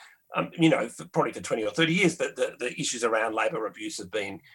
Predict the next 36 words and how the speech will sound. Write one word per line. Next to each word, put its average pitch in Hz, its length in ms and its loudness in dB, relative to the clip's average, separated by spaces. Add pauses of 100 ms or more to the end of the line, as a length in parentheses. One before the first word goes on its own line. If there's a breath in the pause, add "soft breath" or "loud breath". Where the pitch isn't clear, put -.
(240 soft breath)
very 113 240 2
prominent 107 560 -2
in 117 100 -6
fashion. 123 440 -2
They've 104 160 -2
come 107 180 -8
in 101 100 -8
waves, 104 380 2
but 104 100 -12
they 104 80 -2
were 104 120 0
really 110 220 -6
peaking 101 420 -10
in 95 100 -6
twenty 104 240 -6
thirteen 101 580 -2 (340 soft breath)
around 107 500 0
the 95 360 -6 (120)
death 101 300 -2
of 104 180 -6 (640)
eleven - 240 -4
hundred - 320 -8
and 120 160 -10
thirty 113 240 -4
people, 107 480 -6
slightly - 340 -4
more, 123 240 0
in 110 260 -6
the 98 140 -8
Rana 110 360 0
Plaza 104 420 -2
factory 110 380 -4
di-, - 220 -12
disaster 101 580 -6
in - 100 -10
Bangladesh, - 680 -6